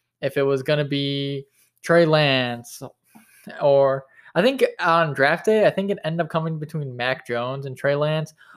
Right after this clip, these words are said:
although I, there was still some Justin Fields stuff thrown around. But, I mean, Trey Lance, I give it a B plus.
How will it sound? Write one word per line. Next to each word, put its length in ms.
although 340
I, 220
there 140
was 100
still 160
some 160
Justin 300
Fields 260
stuff 220
thrown 240
around. 420
But, 340
I 100
mean, 360
Trey 220
Lance, 420
I 80
give 160
it 80
a 40
B 180
plus. 520